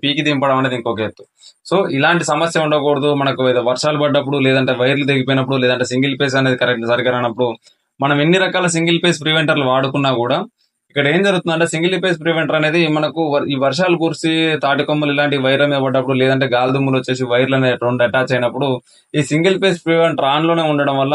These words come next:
మనకు ఈ మోటార్లు అనేవి కాలిపోతాయి. కానీ ఈ యొక్క మొబైల్ స్టార్టర్ వల్ల ఏమవుతుందంటే అలాంటి సమస్య ఉండదు. ఎప్పుడైతే దీని యొక్క ఉపయోగాలు ఏంటంటే మనకు మొబైల్, ఆ, మోటార్లో కరెంట్ అనేది ఎక్కువ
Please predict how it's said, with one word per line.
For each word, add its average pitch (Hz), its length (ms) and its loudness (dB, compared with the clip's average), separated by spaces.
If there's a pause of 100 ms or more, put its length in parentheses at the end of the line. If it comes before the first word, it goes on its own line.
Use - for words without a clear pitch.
(120)
మనకు 135 280 -2 (580)
ఈ 135 100 0
మోటార్లు 165 300 2
అనేవి 165 200 0
కాలిపోతాయి. 123 440 0
కానీ 175 180 2 (220)
ఈ 165 100 2
యొక్క 190 180 0 (240)
మొబైల్ 170 260 2
స్టార్టర్ 151 320 0
వల్ల 143 180 0
ఏమవుతుందంటే 139 400 0 (100)
అలాంటి 143 300 0
సమస్య 139 280 -4
ఉండదు. 104 200 -6 (440)
ఎప్పుడైతే 180 420 0 (140)
దీని 151 160 0
యొక్క 143 200 0
ఉపయోగాలు 160 380 2
ఏంటంటే 139 300 0 (260)
మనకు 143 300 -2 (200)
మొబైల్, 160 360 2 (220)
ఆ, - 20 2 (640)
మోటార్లో 156 460 2
కరెంట్ 147 260 2
అనేది 139 220 -2 (180)
ఎక్కువ 165 180 -2